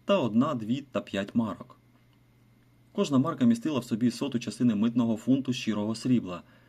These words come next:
який дорівнював п'ятистам грамам, або п'ять цілих п'ятсот п'ятдесят шість тисячних грами. Вміст у срібних монетах мав бути дев'ятсот частин срібла та сто частин міді, щоб дев'яносто срібних марок дорівнювали вазі одного фунту.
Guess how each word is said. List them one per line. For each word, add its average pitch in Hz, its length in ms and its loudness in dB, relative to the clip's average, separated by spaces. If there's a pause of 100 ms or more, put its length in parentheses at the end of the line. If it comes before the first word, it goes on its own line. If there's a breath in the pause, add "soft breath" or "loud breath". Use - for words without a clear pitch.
(160 soft breath)
який 120 280 0
дорівнював 123 520 2
п'ятистам 101 540 -4
грамам, 92 420 -4 (440 soft breath)
або 139 360 -2
п'ять 123 300 -2
цілих 170 360 -6
п'ятсот 113 320 -6
п'ятдесят 110 360 -4
шість 143 320 -6
тисячних 123 460 0
грами. 95 400 -6 (720 soft breath)
Вміст 185 420 -2
у 127 80 -4
срібних 139 360 0
монетах 123 360 -2
мав 120 220 2
бути 110 380 -8 (360 soft breath)
дев'ятсот 127 440 0 (440)
частин 117 480 0
срібла 156 500 -4 (240 loud breath)
та 180 140 -4
сто 165 200 -4
частин 120 380 2
міді, 92 340 2 (360 soft breath)
щоб - 260 -4
дев'яносто 123 440 4
срібних 107 380 -2
марок 147 280 -2
дорівнювали 107 560 0
вазі 98 420 -4
одного 98 360 -6
фунту. 90 460 -6